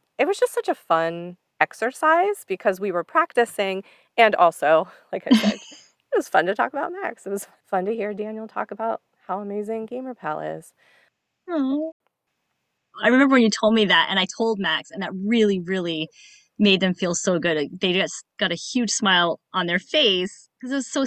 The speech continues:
Speaker 2: that's just a sweet way to do it.
Speaker 1: And I think as parents, we often have this responsibility, right? That we are bridging that generational gap of here I am helping my eight-year-old through it.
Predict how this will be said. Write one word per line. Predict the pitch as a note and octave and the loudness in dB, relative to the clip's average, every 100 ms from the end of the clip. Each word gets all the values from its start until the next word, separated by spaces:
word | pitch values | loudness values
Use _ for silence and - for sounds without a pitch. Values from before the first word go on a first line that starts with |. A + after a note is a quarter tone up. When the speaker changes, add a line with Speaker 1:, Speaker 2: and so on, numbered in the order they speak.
| - | -2
Speaker 2:
that's | - C4+ - | -4 -2 -2
just | - D#4+ - - | -2 -2 -4 -2
a | |
sweet | G#3+ A#3+ A#3 | 0 0 0
way | G3 F3+ | -2 -2
to | E3+ | -4
do | D#3+ D3 | -4 -6
it. | C3 - _ _ _ _ _ _ | -6 -10 _ _ _ _ _ _
Speaker 1:
And | A3+ | 4
I | A3 B3 | 4 2
think | D4 C#4 | -2 -2
as | G#3 G3 | -4 -4
parents, | - G#3 G#3 F#3+ F#3+ | -10 -10 -8 -8 -8
we | F#3+ F3+ | -6 -2
often | F3+ - G#3+ | -2 -2 -4
have | G3+ F#3 E3+ | -4 -6 -6
this | F3 | -10
responsibility, | F3 E3+ - E3 - D#3+ E3+ E3 D#3+ D3 - | -12 -12 -10 -10 -10 -12 -8 -6 -8 -12 -8
right? | D#3 D#3+ D#3+ - | -4 -2 -4 -6
That | E3 - _ _ _ _ _ | -6 -6 _ _ _ _ _
we | F3+ D#3+ F#3 F3 - | -18 -12 -10 -10 -6
are | D3+ E3 E3+ E3 E3 - _ - | 2 4 6 4 2 -2 _ -20
bridging | F#3 F#3 F#3+ F#3+ G#3+ A3 G#3+ | -12 -2 -2 0 -2 -2 0
that | E3+ | 0
generational | - F3 E3+ D#3 D#3+ E3 D#3+ | 0 -2 -2 -6 -8 -10 -4
gap | D3+ D#3 - | -2 -2 -2
of | - A#2+ - | -2 -2 0
here | G#3 G#3+ | 2 4
I | G3 | 4
am | F#3+ E3+ E3 E3 E3 E3 _ _ _ _ _ | 0 -2 -2 -4 -10 -18 _ _ _ _ _
helping | F3+ F3+ E3+ | 0 2 -2
my | D#3+ C#3+ A#2+ - _ _ | -2 -4 -4 -12 _ _
eight-year-old | G3 C4+ - E3+ B2+ D3 - | 0 0 0 0 0 -2 -6
through | - C3+ | -8 0
it. | C#3+ F3+ | 2 2